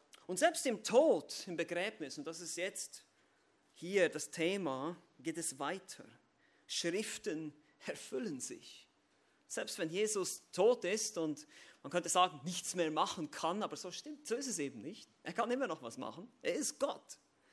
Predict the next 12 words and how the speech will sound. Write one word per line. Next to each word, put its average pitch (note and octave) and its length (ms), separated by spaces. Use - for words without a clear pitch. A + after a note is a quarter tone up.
Und D3 80
genau G#3 220
das B3 200
will C#4 200
uns F#3+ 280
Johannes G3 580
deutlich F3 420
machen D#3 340
hier D3+ 380
in D3 140
diesem C#3 300
Text. - 580